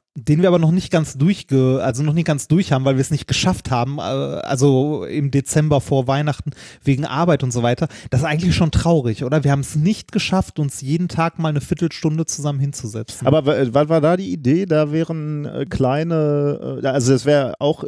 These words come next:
Speaker 2: gemündet in einem großen Elektronikprojekt,
Speaker 1: Äh,
Speaker 2: oder?
Speaker 1: ja, also wir, wir, wir haben jetzt so grob die Hälfte davon gemacht. Es sind immer, also jeden Tag kommt ein neues Bauteil quasi dazu. Von einem Widerstand, Diode, sonst was. Und, äh, du baust jeden Tag eine etwas andere Schaltung auf und lernst daran etwas.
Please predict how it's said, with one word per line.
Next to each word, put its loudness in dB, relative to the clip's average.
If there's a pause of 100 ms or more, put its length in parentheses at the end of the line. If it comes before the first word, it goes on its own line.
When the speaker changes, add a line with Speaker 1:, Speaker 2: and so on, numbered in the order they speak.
Speaker 2:
gemündet 0
in -4
einem -4
großen -2
Elektronikprojekt, -2
Speaker 1:
Äh, -4
Speaker 2:
oder? 2
Speaker 1:
ja, 2
also 0
wir, 4
wir, 4
wir 4
haben 2
jetzt 2
so 2
grob -2
die 4
Hälfte 2
davon 0
gemacht. -2
Es -8
sind 0
immer, 2
also -2
jeden -2
Tag -2
kommt -2
ein -2
neues 0
Bauteil 2
quasi -4
dazu. -4 (460)
Von 2
einem 0
Widerstand, 0
Diode, 2
sonst 0
was. -4 (160)
Und, 0
äh, 2
du -2
baust 2
jeden 0
Tag -4
eine -4
etwas -4
andere -4
Schaltung -2
auf -4
und -6
lernst -4
daran -8
etwas. -14